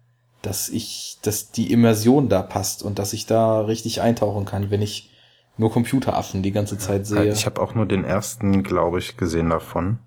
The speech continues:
Speaker 2: Ähm, weiß nicht mal mehr, wie der heißt. Es gibt ja irgendwie eine Pre-,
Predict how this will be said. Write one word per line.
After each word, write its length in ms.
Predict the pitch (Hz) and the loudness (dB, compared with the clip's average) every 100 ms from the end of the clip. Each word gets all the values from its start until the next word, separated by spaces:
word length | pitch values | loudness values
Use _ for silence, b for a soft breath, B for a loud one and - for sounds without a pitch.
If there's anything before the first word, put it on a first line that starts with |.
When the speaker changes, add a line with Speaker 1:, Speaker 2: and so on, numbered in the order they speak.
| _ - | _ -2
Speaker 2:
Ähm, 400 | 90 87 85 87 - _ - | 0 0 -4 -8 -14 _ -6
weiß 240 | - 82 | -2 0
nicht 160 | 95 85 | 0 0
mal 80 | 87 | 0
mehr, 160 | 87 82 | 0 0
wie 60 | |
der 140 | 85 80 | 0 0
heißt. 220 | 87 - | -2 -2
Es 80 | - | -6
gibt 180 | - - | -4 0
ja 80 | |
irgendwie 460 | 90 87 - 87 85 | 0 0 0 0 0
eine 260 | 90 87 87 - | 0 0 -2 -6
Pre-, 800 | - - 92 95 98 98 98 | -4 0 4 6 6 6 4